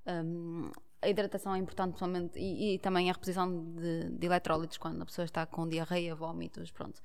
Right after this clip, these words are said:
É importante, obviamente, mas depois já entramos para detalhes do tipo de, de, de doença em si, pronto. Hum, mas a alimentação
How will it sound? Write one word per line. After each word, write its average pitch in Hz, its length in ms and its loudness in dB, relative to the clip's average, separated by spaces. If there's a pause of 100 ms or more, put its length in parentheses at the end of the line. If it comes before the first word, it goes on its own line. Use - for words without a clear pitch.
(220)
É 175 80 2
importante, 175 480 0
obviamente, 165 480 -2
mas 202 220 2
depois 202 220 0
já 196 80 4
entramos 196 240 0
para 196 160 0
detalhes 180 340 -2
do - 100 -12
tipo - 260 -8
de, 180 260 2
de, 175 240 -2 (380)
de 175 100 2
doença 175 640 2
em 180 160 2
si, 151 460 0
pronto. - 340 -8 (420)
Hum, 151 400 -4 (160)
mas 170 240 0
a 165 40 4
alimentação 175 580 0